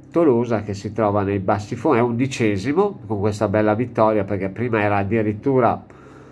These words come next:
in zona pericolosissima, e invece con questa vittoria recupera un botto di posizioni. Tra l'altro ha vinto pure tre a uno, quindi vittoria netta del Tolosa sul Lille, e vittoria importante che lo allontana dai bassi fondi della classifica.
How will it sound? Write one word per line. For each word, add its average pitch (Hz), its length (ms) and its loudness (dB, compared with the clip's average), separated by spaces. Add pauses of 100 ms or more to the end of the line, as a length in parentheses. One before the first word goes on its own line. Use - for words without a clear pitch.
(520)
in 123 220 -2
zona 127 380 6
pericolosissima, 143 1300 2
e 156 80 -6
invece 131 300 0
con 120 160 -2
questa 135 280 0
vittoria 113 840 0 (540)
recupera 143 520 4
un 127 100 -2
botto 139 300 2
di 117 140 0
posizioni. 127 720 -2
Tra 131 160 0
l'altro 139 280 2
ha 117 40 0
vinto 117 260 -2
pure 131 280 0
tre 117 180 -2
a 117 60 2
uno, 113 260 0
quindi 107 240 -4
vittoria 107 520 0
netta 107 440 0
del 95 240 -2
Tolosa 113 420 0
sul 143 260 -2
Lille, 117 540 0 (1400)
e - 140 0
vittoria 107 420 2
importante 107 640 -2
che 107 140 -2
lo 110 160 4
allontana 117 640 0
dai 107 160 0
bassi 104 340 -2
fondi 107 380 -2
della 104 260 2
classifica. 107 720 -4